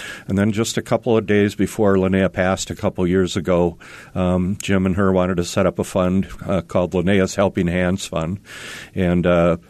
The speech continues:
that has since made numerous grants to, to really great causes here in our community. And she had a real passion for the kids at the shop and, you know, public art performances. And, and, uh, but, but really the, her heart was with people,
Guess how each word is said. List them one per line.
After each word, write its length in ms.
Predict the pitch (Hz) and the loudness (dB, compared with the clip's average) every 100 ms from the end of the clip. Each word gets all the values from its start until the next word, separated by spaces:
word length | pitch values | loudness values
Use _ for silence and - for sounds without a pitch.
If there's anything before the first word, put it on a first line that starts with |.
| - - - | -20 -20 -4
that 200 | 98 95 | 0 2
has 220 | 90 90 - | 2 0 0
since 340 | 101 90 - | -2 -2 0
made 220 | 92 87 | 0 2
numerous 460 | 92 98 95 90 - | 2 2 2 0 -2
grants 420 | 95 92 87 - | -2 0 -2 -4
to, 240 | 98 87 - - | -2 -2 -4 -6
to 100 | 104 | -2
really 260 | 101 104 92 | 2 2 2
great 240 | 95 92 | 0 0
causes 580 | - 95 90 85 87 - | 0 0 2 0 -2 -2
here 340 | 110 92 90 - - - | 0 0 0 -4 -14 -4
in 140 | 98 | 0
our 120 | 90 | 0
community. 680 | 85 98 90 90 90 87 87 | 0 -2 0 0 0 2 2
And 220 | 85 76 - - - | 0 -2 -8 -14 -6
she 120 | - | 2
had 80 | 127 | 4
a 20 | |
real 180 | 110 104 | 4 4
passion 440 | - 92 92 - 90 | 2 0 0 -4 -4
for 160 | 101 | -2
the 100 | 87 | -2
kids 320 | 87 104 87 | -2 -2 -2
at 100 | 92 - | -4 -4
the 80 | |
shop 540 | 92 95 87 85 82 - | -4 -2 0 0 -2 -4
and, 180 | 78 78 - - - - | -6 -8 -12 -16 -16 -4
you 80 | 98 | 0
know, 80 | 92 | 0
public 360 | - 107 101 | 0 -2 0
art 200 | 98 92 | 2 0
performances. 1120 | - 104 - 92 90 87 85 - 87 85 85 92 | -2 -4 0 0 2 2 0 -2 0 2 0 -2
And, 200 | 80 85 - - - - | -4 -6 -12 -20 -16 -6
and, 380 | 90 85 85 87 | -2 0 2 2
uh, 220 | 85 85 | 2 2
but, 160 | 90 - - | 0 -4 -4
but 140 | 101 - | -4 -4
really 340 | 120 117 107 95 | 2 6 6 6
the, 180 | 98 87 - - - | 4 0 -10 -8 0
her 120 | 101 | 2
heart 180 | 98 - | 2 2
was 200 | 92 87 | -2 0
with 220 | 90 - | 0 0
people, 440 | 107 87 90 85 | -4 0 0 0